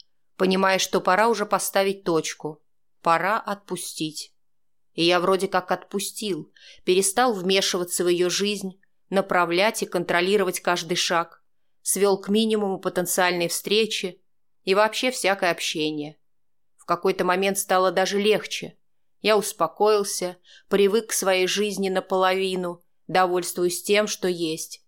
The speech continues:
не сравнивая и не вспоминая. Меня больше не ломало, не клинило, не рвало на части при виде Чайки. Это радовало.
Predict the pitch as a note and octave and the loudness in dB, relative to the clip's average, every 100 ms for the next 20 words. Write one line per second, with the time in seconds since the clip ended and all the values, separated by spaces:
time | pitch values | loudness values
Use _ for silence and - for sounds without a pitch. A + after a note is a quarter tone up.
0 | _ _ - F3 - F#3+ G#3+ G3+ F#3 E3 | _ _ -6 -4 0 2 2 0 -6 -6
1 | E3 - _ - G3 F#3 - F#3+ F3+ E3+ | -8 -14 _ -2 0 -2 -4 -4 -2 -2
2 | D#3 D3 D#3 - _ _ _ _ _ _ | -2 -4 -8 -14 _ _ _ _ _ _
3 | _ F#3+ G#3 G3+ G3+ G3 G#3 G3 F#3+ F#3 | _ -2 0 2 2 0 -2 0 0 2
4 | E3+ D#3+ D#3+ D#3 - G#3 G#3+ G3 F#3 E3 | 2 0 -2 -12 -6 -4 -2 -2 -2 -2
5 | D#3+ D3+ - _ _ - G3 G3 G3+ G3+ | -6 -8 -10 _ _ 0 2 4 4 2
6 | G3 F3 - F3+ F3 - F3 - F3 D#3+ | 0 -2 0 -2 -2 -6 -8 -6 -6 -6
7 | E3 - D#3+ D#3 - D#3 - _ _ _ | -6 -2 -2 -4 -10 -18 -20 _ _ _
8 | _ _ _ - G3 A#3 A#3+ F#3 E3 D#3+ | _ _ _ -2 -2 2 2 2 2 -2
9 | D#3 D#3 D#3 | -6 -8 -12